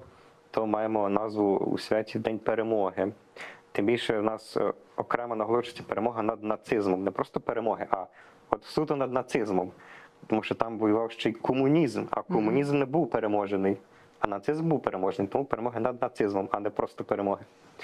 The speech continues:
Speaker 1: Ну і, можливо, для того, щоб переманити тих людей, які досі, е, налаштовані на День перемоги.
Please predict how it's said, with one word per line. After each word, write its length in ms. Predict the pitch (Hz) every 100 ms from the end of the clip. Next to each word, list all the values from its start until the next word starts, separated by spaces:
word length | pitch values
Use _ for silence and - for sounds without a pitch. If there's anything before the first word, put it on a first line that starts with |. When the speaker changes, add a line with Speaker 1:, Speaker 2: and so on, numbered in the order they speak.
| - - - -
Speaker 1:
Ну 160 | 127 170
і, 360 | 139 113 107
можливо, 380 | 107 104 127 127
для 100 | 107
того, 220 | - 123
щоб 300 | - - 104
переманити 420 | 104 101 104 120 107
тих 200 | 113 110
людей, 160 | 110
які 200 | 107 117
досі, 380 | 104 107 - 107
е, 380 | 101 101 98 101 - - - - - - - - -
налаштовані 520 | 120 120 113 - 131 110
на 60 |
День 180 | 113 117
перемоги. 640 | 117 110 110 175 165 147